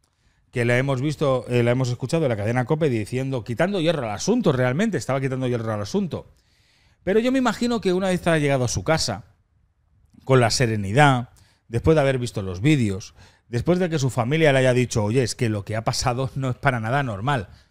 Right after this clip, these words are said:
para nada normal", eh, ha presentado este comunicado, que dice: Barcelona, agosto del dos mil veintitrés, a raíz de lo acontecido,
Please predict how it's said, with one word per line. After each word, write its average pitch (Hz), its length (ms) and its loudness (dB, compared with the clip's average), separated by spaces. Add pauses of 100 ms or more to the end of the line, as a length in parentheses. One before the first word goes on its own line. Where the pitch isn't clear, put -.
(140)
para 127 180 -2
nada 143 240 0
normal", 95 480 -6 (1800)
eh, 147 440 8
ha 165 120 4
presentado 175 380 4
este 170 180 -2
comunicado, 98 540 -6 (160)
que 135 80 -4
dice: 135 140 2
Barcelona, 165 400 2
agosto 170 320 -2
del 165 80 2
dos 151 120 2
mil 147 100 -2
veintitrés, 151 600 -2
a 135 140 0
raíz 143 280 2
de 175 120 2
lo 170 100 2
acontecido, 147 960 0